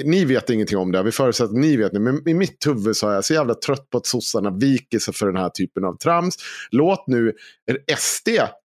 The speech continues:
förbjuda det här, för det skulle väl vara det enda roliga som kom ur det här.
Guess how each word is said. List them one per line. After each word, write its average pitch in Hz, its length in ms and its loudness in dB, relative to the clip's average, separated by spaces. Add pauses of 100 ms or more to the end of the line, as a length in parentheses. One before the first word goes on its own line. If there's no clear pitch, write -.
förbjuda 107 480 2
det 92 80 2
här, 87 100 -2
för 123 120 -4
det 147 160 2
skulle 147 240 0
väl 131 120 2
vara 107 260 0
det 117 220 -2
enda 104 460 2
roliga 131 680 2
som 101 180 -2
kom 110 180 0
ur 175 220 2
det - 80 2
här. - 320 -4